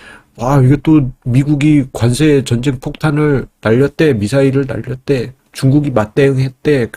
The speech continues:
맞대응 미사일, 관세 전쟁 미사일 날렸대." 거기에 일희일비하지 마시고 차분하게 조금 긴 시각에서, 어, 볼 필요가 있어 보입니다. 이 과정에서 우리나라 증시가 상대적으로 견조하게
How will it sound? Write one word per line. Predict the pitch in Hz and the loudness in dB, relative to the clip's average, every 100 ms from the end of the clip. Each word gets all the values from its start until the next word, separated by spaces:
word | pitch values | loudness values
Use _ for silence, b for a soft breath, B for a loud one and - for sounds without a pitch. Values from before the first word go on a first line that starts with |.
| - - | -16 -10
맞대응 | 107 - 151 143 110 | -8 0 0 2 0
미사일, | 110 139 131 - b b | 0 2 0 -2 b b
관세 | - 117 143 | -2 0 2
전쟁 | 139 131 131 117 | 0 0 0 0
미사일 | 107 127 123 | 0 0 0
날렸대." | 110 113 - 151 131 107 B B B B B _ _ | 0 -2 -4 -4 -4 -6 B B B B B _ _
거기에 | _ 113 131 131 | _ -4 -2 0
일희일비하지 | 147 151 131 156 135 113 110 113 101 - 98 | 0 0 0 0 0 -2 -4 -4 -6 -8 -10
마시고 | 92 98 - 113 95 123 165 B B B B B | -10 -10 -6 -4 -4 -6 -10 B B B B B
차분하게 | - - - 202 190 131 107 | -12 -12 0 2 2 0 -4
조금 | 139 131 127 139 127 | -4 -4 -4 -6 -8
긴 | - 123 151 | -6 -2 0
시각에서, | 170 160 131 98 90 98 135 170 B B B B - | 0 -2 0 -2 -4 -6 -8 -12 B B B B -6
어, | 104 98 | -4 0
볼 | 113 110 | -2 -2
필요가 | 110 110 107 101 95 104 117 _ _ | -2 -4 -2 -2 -4 -6 -12 _ _
있어 | 110 - 107 | -4 -2 -2
보입니다. | - 110 95 104 - - B B B - | 0 0 -2 -6 -14 -20 B B B 0
이 | 127 | 2
과정에서 | 147 120 101 98 107 | 2 0 -4 -4 -4
우리나라 | 98 127 123 107 104 | -2 0 0 -2 -4
증시가 | 104 92 101 117 127 - _ _ _ _ _ - | -6 -8 -8 -8 -8 -12 _ _ _ _ _ -20
상대적으로 | - 147 147 117 98 98 - | -8 -2 0 0 -4 -6 -2
견조하게 | 120 131 147 127 92 87 | 2 4 4 2 0 -8